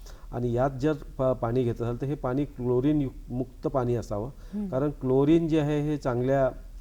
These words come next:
Speaker 1: अ, फायदेशीर जीवाणूंना मारेल आणि हे असे फायदेशीर जीवाणू जे आहेत,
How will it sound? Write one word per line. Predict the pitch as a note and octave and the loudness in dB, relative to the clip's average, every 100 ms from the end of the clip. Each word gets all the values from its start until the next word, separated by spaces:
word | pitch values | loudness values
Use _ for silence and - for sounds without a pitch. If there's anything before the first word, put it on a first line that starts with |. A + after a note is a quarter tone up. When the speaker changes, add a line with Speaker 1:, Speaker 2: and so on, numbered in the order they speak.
| - | -12
Speaker 1:
अ, | A#2 A2+ A2 G#2+ | -8 -6 -4 -6
फायदेशीर | G2 G#2 B2 B2 C#3 - - - - A#2 | -4 -2 -2 -2 -4 -6 -16 -16 -12 -2
जीवाणूंना | A#2+ A#2+ B2 B2 | 0 2 0 0
मारेल | A#2 G2 A#2+ A#2+ - G#2+ | 0 0 -2 -4 -10 -6
आणि | A#2+ | -2
हे | A#2+ | -2
असे | A#2+ C#3+ | -2 -6
फायदेशीर | C3+ A2 A2+ B2+ C#3 | -4 -2 -2 -2 -2
जीवाणू | A#2 A#2 A#2 B2 | -2 0 0 0
जे | A#2+ | 0
आहेत, | A#2 | 0